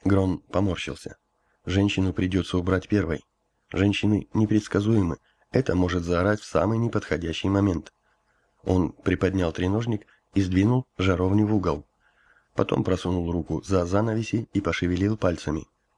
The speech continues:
Немного погодя, в комнату через окно проскользнули ещё две фигуры. Грон показал рукой на дверь и, растопырив пальцы, изобразил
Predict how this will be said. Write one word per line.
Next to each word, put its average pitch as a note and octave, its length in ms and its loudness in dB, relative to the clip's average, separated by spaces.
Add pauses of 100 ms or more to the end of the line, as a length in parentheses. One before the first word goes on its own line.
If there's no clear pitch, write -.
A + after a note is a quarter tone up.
(260)
Немного F2+ 460 2
погодя, F2+ 500 -2
в - 120 -20
комнату A2 360 0
через G2 320 2
окно A#2 260 0
проскользнули G2 640 0
ещё A#2 320 0
две E2+ 160 0
фигуры. E2 460 -4 (920)
Грон F#2 280 2
показал F2 420 -2
рукой F2 300 -2
на E2+ 120 -2
дверь A2 360 0
и, F#2+ 260 -2
растопырив F#2 560 0
пальцы, G#2+ 400 -2 (440)
изобразил F#2 680 0